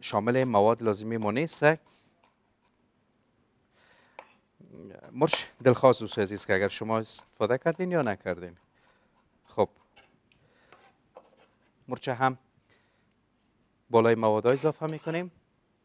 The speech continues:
خب، مرچ سیاه هم دوست عزیز اضافه کردیم. از آرد کانفلاور دوست عزیز استفاده کردیم. نمک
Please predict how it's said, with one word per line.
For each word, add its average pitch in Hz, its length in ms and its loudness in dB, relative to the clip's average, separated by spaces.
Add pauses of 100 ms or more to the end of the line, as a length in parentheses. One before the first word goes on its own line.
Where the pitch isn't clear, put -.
(1120)
خب، 104 220 -2 (180)
مرچ 127 240 -4
سیاه 147 320 2
هم 147 240 0
دوست 143 220 -4
عزیز 151 460 -2
اضافه 135 300 -2
کردیم. 147 460 -2 (1200)
از 104 340 -2 (1400)
آرد 113 240 4
کانفلاور 117 520 2
دوست 139 220 -8
عزیز 147 460 -2 (260)
استفاده 135 360 -2
کردیم. 139 420 -4 (500)
نمک 110 440 0